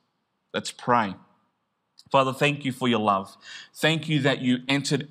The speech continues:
our world so that we might boldly approach yours. Lord, even now, as we speak to you and call you Father, that is an unheard of privilege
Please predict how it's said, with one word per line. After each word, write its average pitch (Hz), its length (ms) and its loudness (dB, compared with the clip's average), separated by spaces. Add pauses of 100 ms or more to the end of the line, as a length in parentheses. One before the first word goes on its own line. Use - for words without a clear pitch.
our 151 260 4
world 110 400 0
so 123 120 -2
that 117 120 2
we 135 140 0
might 120 460 -2
boldly 139 580 4
approach 110 480 -2
yours. 90 540 -6 (920)
Lord, 151 140 6
even 156 280 2
now, 143 320 2
as 110 120 -6
we 151 200 0
speak 165 460 -2
to 147 100 -8
you 151 160 2
and 131 160 -4
call 160 280 -2
you 127 160 0
Father, 143 680 -4
that 151 180 0
is 151 220 -6
an 151 160 -2
unheard 190 720 -4
of 151 180 -4
privilege 107 640 -10